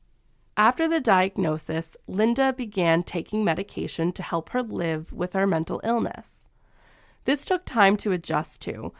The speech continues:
but Amanda reported that when her mother was taking her medication as recommended, that she was doing really well. She was able to maintain healthy relationships and go to work. However, when she was not taking her medication, she would experience extreme hallucinations.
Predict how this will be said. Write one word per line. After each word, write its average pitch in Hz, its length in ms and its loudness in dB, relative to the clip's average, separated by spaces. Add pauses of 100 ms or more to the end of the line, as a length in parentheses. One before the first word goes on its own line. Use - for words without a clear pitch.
(240)
but 226 140 4
Amanda 233 340 4
reported 196 560 0
that 180 140 -2
when 180 180 2
her 180 140 -2
mother 185 340 2
was 269 180 -6
taking 190 320 -6
her 220 120 0
medication 175 800 -2
as 175 220 -2
recommended, 180 760 0 (340)
that 180 140 -2
she - 160 -2
was 220 200 -2
doing 196 280 4
really 165 300 0
well. - 460 -6 (360)
She - 160 -2
was 185 140 2
able 175 220 2
to 180 120 -4
maintain 165 400 0
healthy 160 320 -4
relationships 208 960 0
and 170 140 -4
go 170 120 -4
to 165 80 -4
work. - 480 -6 (540)
However, 214 380 4
when 208 160 2
she 208 140 -4
was 196 180 -2
not 277 220 2
taking 202 280 -2
her 185 120 0
medication, 156 800 -2 (280)
she - 180 -2
would 220 140 2
experience 165 720 0
extreme - 400 -4
hallucinations. - 1200 -6